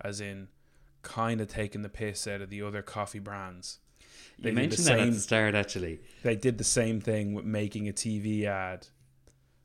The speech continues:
Speaker 1: that take the piss out of coffee brands. I just love it. I just think it's great. Think House did some great work there. Really good
Speaker 2: They,
Speaker 1: work.
Speaker 2: with, with, with the po-, with, with, with coffee ads, uh, isn't it weird that they're like perfume ads?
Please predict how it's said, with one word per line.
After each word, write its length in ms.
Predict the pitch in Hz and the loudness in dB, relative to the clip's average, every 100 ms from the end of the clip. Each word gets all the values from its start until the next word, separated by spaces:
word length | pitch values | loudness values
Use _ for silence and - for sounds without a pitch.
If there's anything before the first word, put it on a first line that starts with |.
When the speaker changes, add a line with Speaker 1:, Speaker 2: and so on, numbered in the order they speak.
| _ - | _ -6
Speaker 1:
that 140 | 113 | -4
take 180 | - 110 | 0 0
the 100 | 110 | 0
piss 300 | - 104 - | -2 -4 0
out 80 | 104 | 0
of 60 | 101 | 0
coffee 260 | 107 - | -2 -4
brands. 260 | 107 101 90 | -6 -6 2
I 120 | 117 | 2
just 140 | 127 120 | 4 4
love 120 | 120 | 4
it. 80 | 104 - | 2 -6
I 60 | 101 | -6
just 100 | 101 | -4
think 80 | 101 | -6
it's 100 | 98 | -6
great. 200 | 104 98 | -6 -6
Think 200 | - 104 | -4 -2
House 180 | 104 98 | -2 -2
did 280 | - 101 - | -6 -6 -4
some 180 | 113 101 | -4 -4
great 380 | - 113 107 117 | 0 2 2 -2
work 240 | 95 - | -8 -6
there. 200 | 95 - _ _ | -10 -10 _ _
Really 240 | 117 107 98 | -4 -2 0
good 140 | 113 | 0
Speaker 2:
They, 80 | 110 | 0
Speaker 1:
work. 220 | 104 - - - | -2 -8 -20 -14
Speaker 2:
with, 220 | 110 117 - | -8 -8 -6
with, 160 | 113 | -4
with 180 | 117 117 | -2 -2
the 60 | 120 | -4
po-, 300 | 127 127 113 | -4 -4 0
with, 240 | 120 120 | 0 0
with, 200 | 113 - | -4 -4
with 240 | 110 - - | -6 -8 -4
coffee 380 | 131 135 123 | -2 0 0
ads, 360 | 95 90 - - - 101 | -2 -2 -8 -16 -10 -6
uh, 460 | 95 90 87 85 - _ _ _ _ _ _ _ _ _ _ 151 - | -4 -4 -6 -8 -12 _ _ _ _ _ _ _ _ _ _ -20 -10
isn't 220 | 160 156 175 | -6 -2 -2
it 80 | |
weird 260 | 151 196 185 | 2 2 2
that 140 | 175 | 2
they're 140 | 156 143 | 2 4
like 360 | 147 151 147 | 4 4 0
perfume 480 | - 143 147 123 110 | -2 0 0 0 0
ads? 380 | 90 85 - | -2 -6 -14